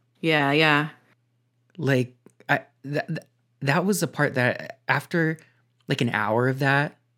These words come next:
Speaker 2: <laughs> I was
Speaker 1: Mm-hmm.
Speaker 2: like, "This is weird."
Speaker 1: It's draining and weird, yeah.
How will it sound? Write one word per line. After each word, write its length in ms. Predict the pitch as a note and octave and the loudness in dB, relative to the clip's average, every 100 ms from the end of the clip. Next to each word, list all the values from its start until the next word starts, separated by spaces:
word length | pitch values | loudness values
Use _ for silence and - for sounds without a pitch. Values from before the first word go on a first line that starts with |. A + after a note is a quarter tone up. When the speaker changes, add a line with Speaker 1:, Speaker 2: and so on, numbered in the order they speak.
| _ - | _ 0
Speaker 2:
<laughs> 80 | - | 4
I 60 | |
was 240 | F3+ E3+ D3 | 4 4 2
Speaker 1:
Mm-hmm. 60 | D#3 | 0
Speaker 2:
like, 140 | - - _ _ _ _ _ _ _ _ _ - - - - - _ | -6 -20 _ _ _ _ _ _ _ _ _ -18 -16 -18 -20 -20 _
"This 160 | A#3+ D#4 | -4 2
is 60 | E3+ | 4
weird." 560 | C#3 D3 A#2+ G#2+ G#2 _ - | 6 6 6 2 -4 _ -6
Speaker 1:
It's 120 | F#3 E3+ | -4 0
draining 560 | F3+ F3 A3+ A3+ E3 | 4 6 8 8 6
and 140 | D#3 D3 | 4 2
weird, 420 | F#3 A3+ D#3+ C#3+ | 4 4 4 2
yeah. 440 | E3+ E3+ D3 E3+ | 2 4 2 2